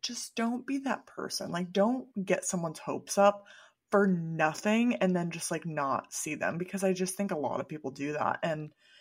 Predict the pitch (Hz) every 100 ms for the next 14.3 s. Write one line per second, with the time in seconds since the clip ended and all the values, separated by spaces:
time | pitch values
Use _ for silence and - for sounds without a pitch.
0 | - - 196 165 180 196 214 294 269 -
1 | _ _ _ _ _ 190 180 - 233 277
2 | 196 165 165 208 180 - 175 180 185 160
3 | 160 151 156 - - _ _ _ _ _
4 | _ _ _ _ _ - 190 165 151 156
5 | - 180 - - 175 170 156 - - -
6 | - _ _ _ - 180 175 - - -
7 | 170 190 196 208 214 240 240 - 160 143
8 | 151 156 160 156 - 160 165 - 175 -
9 | 165 160 160 160 160 165 170 165 175 170
10 | 165 151 143 139 151 151 156 151 - -
11 | - 220 247 285 277 277 - 156 151 -
12 | 143 135 117 165 165 180 190 180 170 147
13 | 151 143 - 143 185 - 143 151 127 -
14 | - 165